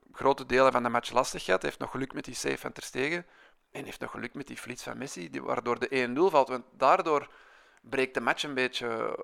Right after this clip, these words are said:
open. En, en kan Barça nadien, ze scoren dan vrij snel die twee nul, Sergi Roberto, eh,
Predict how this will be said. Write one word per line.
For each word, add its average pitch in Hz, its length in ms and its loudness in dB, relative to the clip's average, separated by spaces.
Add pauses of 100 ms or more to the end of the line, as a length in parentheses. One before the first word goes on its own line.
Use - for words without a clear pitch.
(160)
open. 180 420 6 (580)
En, 117 280 -4
en 110 380 -8
kan 110 180 0
Barça 127 340 6
nadien, 123 600 0
ze 117 100 -12
scoren 120 300 -2
dan 113 200 -6 (120)
vrij 120 220 0
snel 120 220 -4
die 107 140 -8
twee 123 240 0
nul, 160 120 -4
Sergi 120 280 -6
Roberto, 127 560 -2 (600)
eh, 117 400 -4